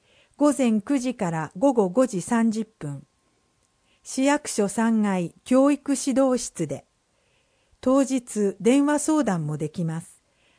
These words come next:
内線三六三三六四。二十九、物忘れ医療介護相談。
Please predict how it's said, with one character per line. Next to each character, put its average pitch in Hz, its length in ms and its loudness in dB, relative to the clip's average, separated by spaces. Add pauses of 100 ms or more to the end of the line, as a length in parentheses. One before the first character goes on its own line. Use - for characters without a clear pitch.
内 240 260 0
線 202 520 0
三 285 340 0
六 277 220 -2
三 165 500 -6 (100)
三 269 440 -2
六 277 280 -2
四。 156 360 -6 (1500)
二 294 220 4
十 180 440 -6
九、 180 240 -6 (540)
物 254 300 4
忘 294 320 0
れ 156 320 -4
医 202 100 0
療 285 320 2
介 269 280 0
護 247 140 0
相 233 280 -2
談。 127 260 -12